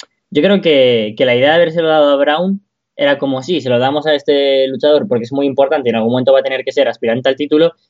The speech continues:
y no tenemos a otro que tengamos claro que vaya a ser aspirante". Lo primero, por tener a Brock Lesnar de campeón, y va a ser complicado que, que vayamos a tener a alguien que pueda canjear el maletín.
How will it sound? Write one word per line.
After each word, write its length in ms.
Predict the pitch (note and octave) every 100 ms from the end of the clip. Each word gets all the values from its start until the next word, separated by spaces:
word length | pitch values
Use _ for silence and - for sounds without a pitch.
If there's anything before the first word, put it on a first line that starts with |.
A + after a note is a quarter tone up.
| -
y 80 |
no 100 | D#3+
tenemos 300 | D#3 D3+ D#3
a 220 | E3 C3+ C3
otro 340 | C#3 D3+ E3
que 100 | C3
tengamos 320 | B2+ B2+ B2
claro 200 | B2+ C#3
que 60 | D3
vaya 100 | D3
a 20 |
ser 140 | C3+ B2
aspirante". 580 | B2 C3 D3 B2 G2+ _ _ _ -
Lo 120 | B2
primero, 320 | C#3 E3+ D#3
por 120 | C3
tener 200 | C3 B2+
a 60 | C3+
Brock 160 | C#3+ C#3
Lesnar 280 | C#3+ C#3+
de 100 | C3+
campeón, 580 | C3+ C3 B2+ C#3 C#3 G#2+ _ _
y 120 | B2
va 80 | B2
a 20 |
ser 200 | B2 B2+
complicado 760 | B2+ B2 C3 A#2+ C#3+ C#3 A2 G2+
que, 400 | A2 G2+ G2 G2+ _ _ _ -
que 80 |
vayamos 320 | B2 C3 D3 D3
a 20 |
tener 240 | C#3 C3+
a 340 | C3 B2+ B2+ B2+
alguien 240 | B2+ B2
que 80 | -
pueda 160 | B2+
canjear 300 | B2 B2 C3+
el 80 | B2+
maletín. 440 | C3 B2+ C3 C3+